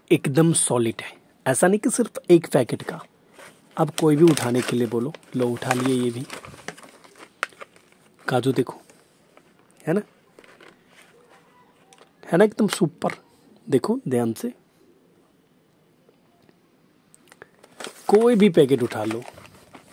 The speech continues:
कहोगे इधर से उठाइए, ठीक है लो इधर से उठा लेते। इसका देखो quality एकदम super quality है,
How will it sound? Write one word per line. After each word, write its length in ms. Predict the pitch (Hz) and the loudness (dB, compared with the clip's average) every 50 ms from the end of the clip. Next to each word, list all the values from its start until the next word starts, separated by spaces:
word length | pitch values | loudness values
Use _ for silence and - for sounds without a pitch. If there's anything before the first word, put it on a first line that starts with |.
| - - - - - - | -20 -20 -20 -18 -2 2
कहोगे 320 | 143 147 151 147 165 160 | 2 2 4 4 4 4
इधर 220 | 151 139 143 143 | 4 2 0 0
से 120 | 135 - 139 | 0 -2 -4
उठाइए, 300 | 120 - 113 110 107 113 - | -4 -4 -6 -6 -6 -6 -4
ठीक 200 | - 165 156 - | -4 -4 -2 -2
है 60 | 151 117 | -4 -2
लो 160 | 120 139 143 | -2 -2 -2
इधर 180 | 143 131 139 139 | -2 -2 -4 -6
से 160 | - - 147 | -6 -6 -8
उठा 180 | 131 - 139 127 | -8 -8 -8 -10
लेते। 300 | 120 127 135 - - - - - - _ - - _ _ _ - - - - - - - - - - - _ - _ - _ - | -10 -12 -14 -16 -20 -20 -20 -20 -20 _ -20 -20 _ _ _ -12 -12 -12 -12 -12 -18 -18 -16 -16 -16 -16 _ -20 _ -18 _ -10
इसका 220 | 147 - - 156 | -8 -4 -4 -2
देखो 280 | 131 135 123 - - - - - - - - _ _ _ _ _ _ _ _ _ _ _ _ _ - | -2 -2 -6 -6 -10 -16 -18 -18 -20 -20 -20 _ _ _ _ _ _ _ _ _ _ _ _ _ -2
quality 420 | - 139 131 131 123 - - 165 - _ _ _ - | 0 0 0 0 -2 -4 -8 -12 -14 _ _ _ -6
एकदम 420 | 170 - - 170 151 208 208 208 | -2 0 -2 2 2 2 2 2
super 380 | 185 - - 160 127 - - - | 0 0 0 0 0 0 0 -2
quality 420 | - - 104 104 107 - - - | -2 -2 -4 -4 -6 -8 -12 -14
है, 160 | - - - | -16 -16 -16